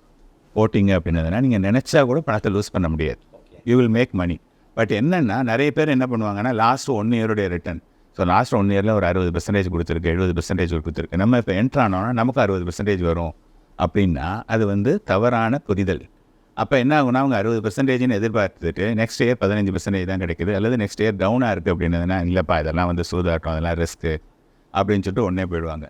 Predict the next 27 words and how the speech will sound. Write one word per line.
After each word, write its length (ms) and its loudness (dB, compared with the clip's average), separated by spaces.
இது 140 0
யாருடைய 420 2
தப்பு? 400 -4
அந்த 420 2
இண்டிவிஜுவலுடைய 640 2
தப்பு. 300 -4
So 240 0
நாங்க 340 2
அதனால 300 0
தான் 80 0
என்ன 240 0
சொல்றோம்னா, 320 -4
லாங் 520 0
டேர்ம்ல 300 0
வந்து 360 -4
ஒரு 160 -4
பதினஞ்சு 440 2
பர்சன்டேஜ் 520 -2
கிடைக்கிறதுக்கான 580 -2
வாய்ப்புகள் 520 0
நிறைய 280 0
இருக்கு. 240 -4
அதாவது 300 0
ஆயிரத்தி 340 0
தொள்ளாயிரத்தி 320 2
எழுபத்தொம்போது 580 0
எண்பதுல 440 -2